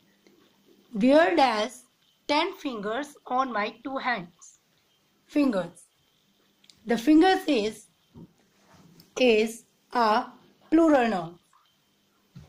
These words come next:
and it is a plural words. Ten fingers. So there are, are ten fingers on my two hands.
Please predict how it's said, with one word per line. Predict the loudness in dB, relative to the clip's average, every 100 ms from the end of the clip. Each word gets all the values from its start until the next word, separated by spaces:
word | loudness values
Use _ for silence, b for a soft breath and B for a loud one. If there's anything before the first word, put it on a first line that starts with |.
| _ _
and | 0 2
it | 2
is | 0
a |
plural | -2 -2 -2 -2
words. | -4 -8 -12 -20 _ _ _ _ _ _
Ten | -2 0 0
fingers. | -4 -8 -8 -10 -14
So | -12 -12
there | -10 -4 0 0 -2 0
are, | 4 4 2 -6 _ _ _ _ _ _ _ _ _ _ _ _ _ _ _ _ _ _ 0
are | 2 2 -2 0
ten | 2 4
fingers | 2 0 -2 -4 -4
on | -6 0
my | 0 0 -6 _ _ _ _
two | -8 -8
hands. | -6 -8 -10 _ -20